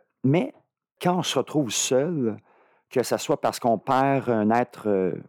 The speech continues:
cher, euh, un décès, une peine d'amour, perd son bon ami, de toutes sortes de façons, hein, le deuil se vit, euh, de plusieurs façons. Euh, puis il y a beaucoup d'émotions qu'on va,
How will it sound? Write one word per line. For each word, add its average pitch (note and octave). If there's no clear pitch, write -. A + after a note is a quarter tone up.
cher, B2+
euh, F#2+
un A2
décès, C3
une A#2
peine B2+
d'amour, A#2+
perd A2
son -
bon B2+
ami, C3+
de B2
toutes -
sortes C#3
de A#2
façons, C#3
hein, C3
le A2+
deuil B2
se B2
vit, A2+
euh, G2+
de G#2
plusieurs B2+
façons. C3
Euh, G2+
puis C3
il -
y C3
a G#2+
beaucoup G2
d'émotions C3+
qu'on -
va, G#2